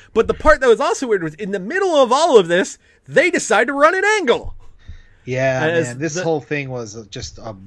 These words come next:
Speaker 2: really confusing clusterfuck.
Speaker 1: As the Dark Order comes out with a folder for Taya Conti.
Speaker 2: Right.
Speaker 1: To ask her to join the Dark Order, and Anna Jay talked her into it. And then they went back to hyping up matches.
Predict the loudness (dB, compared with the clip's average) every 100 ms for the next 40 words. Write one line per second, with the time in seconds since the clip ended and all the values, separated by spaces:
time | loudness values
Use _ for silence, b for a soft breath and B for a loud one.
0 | -10 -4 0 0 -2 -10 -10 -10 -10 -16
1 | -20 -20 _ -16 -14 -14 -18 -18 -18 -20
2 | _ -6 -6 -6 -8 -2 0 0 -4 -6
3 | -6 -6 -6 -8 -8 -6 -6 -8 -8 -10
4 | -12 -16 -8 -4 -2 -4 -6 -16 -20 -12
5 | -10 -8 -10 -16 _ _ _ _ _ -4
6 | 0 0 -2 -6 -6 -10 -18 _ _ _
7 | _ _ _ _ -18 -18 -20 _ _ -20
8 | -14 -10 -10 -8 -8 -8 -10 -12 -10 -10
9 | -10 -10 -12 -12 -8 -8 -8 -12 -16 -18
10 | -16 -14 -12 -12 -12 -12 -12 -12 -12 -12
11 | -10 -12 -8 -8 -8 -6 -4 -2 -2 0
12 | 0 -2 -4 -2 -4 -4 -6 -4 -6 -6
13 | -8 -10 -14 -18